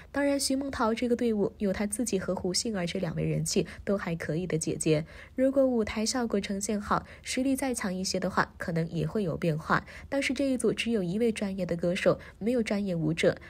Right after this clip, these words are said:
阿雅不算职业歌手，胡杏儿、黄奕则是演员，徐梦桃一个运动员，这一组应该是距离唱跳舞台最远的一组阵容，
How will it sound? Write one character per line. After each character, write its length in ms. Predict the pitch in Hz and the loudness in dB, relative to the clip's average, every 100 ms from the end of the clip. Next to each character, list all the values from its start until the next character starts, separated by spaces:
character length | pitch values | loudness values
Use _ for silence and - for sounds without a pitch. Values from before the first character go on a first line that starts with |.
| - - | -12 -4
阿 160 | 285 | 0
雅 120 | 269 | 0
不 160 | 208 214 | 0 -2
算 220 | 220 254 | -2 -2
职 140 | 208 196 | -2 -2
业 120 | 185 | -2
歌 200 | 190 196 | -2 0
手， 280 | - 165 - - - | 2 2 0 -18 -6
胡 180 | - 226 | 0 0
杏 280 | - 262 | 0 0
儿、 140 | 190 180 - - | -2 -4 -10 -12
黄 260 | - 151 220 | -2 0 2
奕 140 | 254 | -2
则 160 | - 185 | 0 0
是 160 | - | 0
演 220 | 185 160 156 | -2 -2 0
员， 240 | 147 156 - - | 0 0 -6 -6
徐 220 | - 254 | -2 0
梦 200 | 285 262 | -2 -2
桃 200 | 233 202 | 0 0
一 120 | 208 | 0
个 120 | 233 | 0
运 200 | 233 226 | 0 0
动 180 | 220 180 | -2 0
员， 220 | 165 156 - - | 0 0 -4 -10
这 180 | - 285 | -2 0
一 60 | 269 | 4
组 160 | - | 2
应 160 | - 233 | 2 0
该 120 | 233 | 0
是 140 | 233 | 2
距 160 | 226 226 | -2 -2
离 160 | 196 196 | -2 -2
唱 160 | 220 | -4
跳 160 | 208 196 | -2 0
舞 140 | 165 | 0
台 160 | 160 170 | 0 -4
最 260 | - 254 | -4 -4
远 160 | 208 151 | -2 -4
的 80 | 147 | -2
一 140 | 165 | -2
组 160 | 170 151 | -2 -4
阵 200 | 180 165 | -2 0
容， 200 | 151 | -2